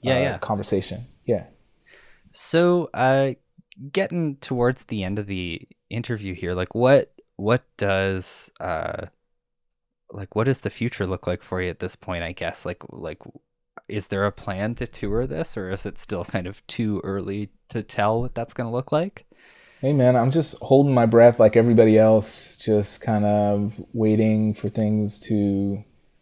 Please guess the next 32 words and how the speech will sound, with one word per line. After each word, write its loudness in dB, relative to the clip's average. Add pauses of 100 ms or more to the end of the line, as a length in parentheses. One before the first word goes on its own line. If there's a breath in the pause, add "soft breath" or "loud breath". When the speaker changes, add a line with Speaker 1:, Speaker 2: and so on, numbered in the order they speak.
(160)
Speaker 2:
resolve 6
themselves 2
and -8
be, -2
you -10
know, -6
hopefully -2 (400)
our 0
leadership 0
will -2
figure -4
things -6
out 0
sooner -2
than -2
later. 2 (340 soft breath)
Hopefully 6
by 8
the 6
time 0
people -2
listen -2
to 2
this, 0
you -2
know, -2
we'll 0
be -4
more -6
optimistic -8 (240)
in -6
Ontario. -4